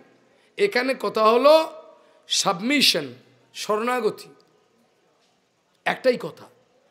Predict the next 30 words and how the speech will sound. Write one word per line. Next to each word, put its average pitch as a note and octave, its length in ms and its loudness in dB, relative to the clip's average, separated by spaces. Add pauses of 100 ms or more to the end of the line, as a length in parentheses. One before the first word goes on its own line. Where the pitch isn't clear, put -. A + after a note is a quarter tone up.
(260)
যোগ্যতা G3+ 520 0
বিচারে B3 460 2
কিছু G#3 320 -8
নাই B3+ 280 -2
পাই C4 360 -4 (580)
তোমার G3 340 -6
করুণা G3+ 400 -6
সা-, E3+ 120 -10 (720)
কিন্তু B3+ 180 -6
আমার G#3+ 320 -2
তরফ B3+ 300 2
থেকে C4 280 -6
যে B3+ 80 -2
একটা A#3+ 380 0
গুণ C4 220 -2
চাই, C#4+ 260 2 (720)
শরণাগতি, C4 520 0
সেখানে C4+ 340 -2
তো B3+ 100 -2
আমি B3 160 -4
কপট, F3 320 -2 (1120)
আমি C4 200 0
তো C#4+ 120 -4
সেখানেই D4+ 400 0
কপট, D3+ 560 -6 (600)
তাহলে A#3+ 180 4
আমি A#3 180 -2
কি A#3 140 -14
করে B3 200 -2
বলবো? A#3 320 -4